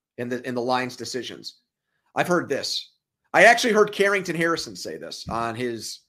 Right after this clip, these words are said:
he was doing his show on satellite. And Carrington said,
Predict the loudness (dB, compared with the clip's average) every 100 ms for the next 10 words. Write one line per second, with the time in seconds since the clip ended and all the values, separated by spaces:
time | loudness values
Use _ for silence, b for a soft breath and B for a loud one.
0 | -16 -10 -6 -6 -6 -8 -8 -10 -10 -12
1 | -14 _ _ _ _ _ _ _ -18 -12
2 | -6 -4 -6 -10 -14 _ _ _ _ _
3 | _ _ _ -20 -10 0 2 2 -2 -4
4 | 0 4 4 2 -4